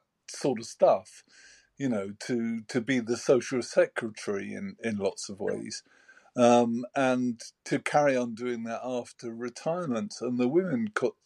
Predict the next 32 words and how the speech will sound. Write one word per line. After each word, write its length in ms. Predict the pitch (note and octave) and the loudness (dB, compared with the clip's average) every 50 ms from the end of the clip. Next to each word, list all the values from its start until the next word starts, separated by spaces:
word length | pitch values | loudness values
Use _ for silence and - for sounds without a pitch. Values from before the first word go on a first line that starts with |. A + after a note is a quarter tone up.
| B2 - | -12 -4
kind 200 | - D3 C3 A2+ | -2 -2 -2 -2
of 80 | G#2+ - | -2 -2
think, 240 | - B2 A#2 A#2+ B2 | 0 0 0 0 0
"Well, 360 | D3+ D#3+ C#3+ A#2 G#2+ G#2 - _ _ _ _ _ _ _ - _ _ _ _ | -2 2 2 2 2 0 -2 _ _ _ _ _ _ _ -20 _ _ _ _
bugger 260 | - F3+ D#3+ D#3 - - | 6 8 8 4 0 0
this 220 | C#3+ D#3 - - | -2 -2 -2 -2
for 140 | - A#2 A2 | 0 2 2
a 60 | G#2+ | 2
game 380 | G2 G#2+ G2+ G2 G2+ G#2 G#2 G2+ - - - | 4 4 4 4 4 2 -2 -6 -6 -4 -4
of 180 | B2 A2 G#2+ | -4 -4 -4
soldiers. 640 | - - - B2 A#2 A2+ A2 G#2 A#2+ B2+ D3 D3+ - - - | -6 0 2 2 4 4 0 -2 -2 -2 -2 -4 -8 -4 -2
Uh, 80 | C#3+ | -2
why, 300 | D3 D3+ D#3 D#3+ E3 E3 - - | 2 4 4 6 6 4 2 0
why 320 | D3+ F3 F3+ F3+ E3+ F3+ | 2 4 4 6 4 4
should 320 | F3 - - F3+ E3+ D3 | 0 -2 -2 -2 0 2
I, 340 | D3+ D3+ D#3 D3+ D3 D3+ D3+ - _ _ _ | 4 4 4 4 2 0 -4 -8 _ _ _
why 220 | D3 D#3 D#3 D#3 | -4 -2 -2 -2
should 240 | D3+ - - C#3+ D3 | -4 -6 -8 -6 -4
I 120 | C#3+ C#3 | -4 -6
<laughs> 20 | C3 | -6
carry 420 | - - - C#3 C3+ A#2+ - D#3 C#3+ | -6 -8 -6 -6 -6 -6 -4 -2 -2
on 280 | B2+ B2 B2 B2 B2 - _ _ _ _ _ _ - - - | -2 -2 -4 -6 -10 -12 _ _ _ _ _ _ -20 -10 -4
doing 300 | D3+ D#3 E3 E3+ D#3+ C3 | 0 0 0 0 0 -2
this? 340 | A2+ G2+ G2 G#2+ - - C3 | -6 -6 -8 -10 -14 -14 -12
Isn't 260 | C3 - - E3+ D3+ | -12 -10 -6 -2 0
it 60 | C3+ | 0
about 380 | C3 B2+ - C3+ C3 C3 B2+ _ | 4 6 6 6 6 4 2 _
time 320 | - - C3+ B2+ B2 B2 | -6 -4 -2 -2 -2 -4
that 100 | B2 - C#3+ | -6 -10 -12
you 260 | C3+ C#3 F3 G#3+ G#3 - | -4 0 0 0 0 0
chipped 400 | - - C3 A2+ - _ - - | 2 2 2 2 0 _ -6 -4
into, 560 | A2 G2+ G2+ G2 F#2+ - - - G#2+ G2+ G2 | -4 -4 -4 -8 -10 -12 -10 -6 -6 -6 -6